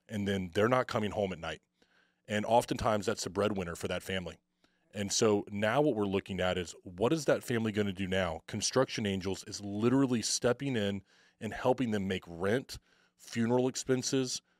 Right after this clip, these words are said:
the things that people never wanna think about. You're helping them with, right, Christy?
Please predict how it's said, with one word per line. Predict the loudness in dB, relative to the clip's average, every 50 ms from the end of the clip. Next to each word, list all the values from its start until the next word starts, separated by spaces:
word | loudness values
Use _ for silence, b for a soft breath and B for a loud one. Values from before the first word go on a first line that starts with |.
| _ _ -10
the | -8
things | -4 -2 0 0 0 0 0
that | -2 -2 -2
people | -4 -8 -6 -2 -2 -2 -2
never | -2 0 2 2 2 2 2 2
wanna | 2 2 0 0
think | -2 -2 -4 -2 -2
about. | -4 -2 -2 -4 -4 -4 -2
You're | -4 -2
helping | 2 2 0 0 0 -4 -6
them | -6 -8
with, | -8 -10 -6
right, | -6 -6 -6
Christy? | -4 -6 -6 -6 -6 -8 -10